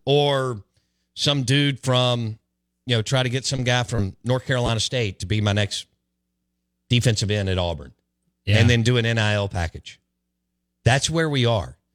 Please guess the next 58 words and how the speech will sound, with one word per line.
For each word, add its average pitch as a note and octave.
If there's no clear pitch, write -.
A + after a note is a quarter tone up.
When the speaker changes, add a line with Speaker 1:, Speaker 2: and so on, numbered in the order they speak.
Speaker 1:
He's A#2
like, A2
"Dude, A#2+
I'm B2
making A2+
a D#2
ton B2
of G#2+
cake A2+
in G2
the F#2+
N A2
F G2+
L. C3+
I D3
don't D3+
have C3
to -
worry C#3
about E2+
that." -
They B2+
give C#3
me C#3+
the A#2
players, D3
the A2
G B2+
M C#3+
and A#2+
the G#2
player D3
personnel C#3+
group. D#3
They A#2+
say, A#2+
'Here's D3
your D#3
group D3
of B2+
players G#2+
this F#2+
year.' D#2
And A2
that's A#2
who A#2+
I A2+
coach. E2
And B2+
when A#2+
I C3
go D#3
home, D3
I A#2+
don't F3
make A2+
any E3
calls. D#3+